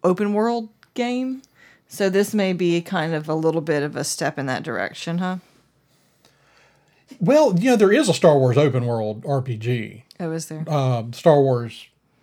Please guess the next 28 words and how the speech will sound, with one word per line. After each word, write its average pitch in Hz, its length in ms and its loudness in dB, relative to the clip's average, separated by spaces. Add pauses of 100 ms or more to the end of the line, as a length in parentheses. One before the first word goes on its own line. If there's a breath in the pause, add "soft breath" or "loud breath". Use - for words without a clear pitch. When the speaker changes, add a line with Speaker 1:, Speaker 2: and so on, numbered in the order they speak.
(340)
Speaker 2:
The 160 120 6
Old 131 180 4
Republic. 113 560 -6 (280)
Speaker 1:
Oh, 175 60 0
yeah. - 200 -10 (220)
Speaker 2:
It's 202 200 2
Speaker 1:
Okay, - 40 -6
Speaker 2:
been 285 100 4
Speaker 1:
yeah. 226 60 6
Speaker 2:
around 156 160 6
for 151 120 2
a 139 40 4
while. 135 280 4
Now, 139 160 2
that 180 220 6
game 170 300 4
is 117 100 2
very 151 240 4
problematic. 135 840 2 (440)
Um, 135 400 0
it 165 260 -4
just 139 360 -8
not 147 180 4
a 131 40 2
very 123 180 -2
good 110 200 -10
game. 101 380 -12 (340)
Speaker 1:
Right. 151 280 -14